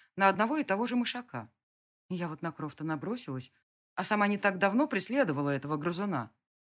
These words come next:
Хороши оба. Охотнички. Вот только что этот мышонок снова делает рядом с главным корпусом? Подозрительный он какой-то. И на лапке что-то мерцает.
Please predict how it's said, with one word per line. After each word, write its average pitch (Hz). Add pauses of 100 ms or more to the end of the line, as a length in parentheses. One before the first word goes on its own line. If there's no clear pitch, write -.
(160)
Хороши 190
оба. 151 (340)
Охотнички. 139 (560)
Вот 214
только 220
что 247
этот 160
мышонок 294 (200)
снова 247
делает 175
рядом 240
с 139
главным 208
корпусом? 120 (580)
Подозрительный 160
он 147
какой-то. 143 (480)
И 165
на 147
лапке 165
что-то 214
мерцает. 196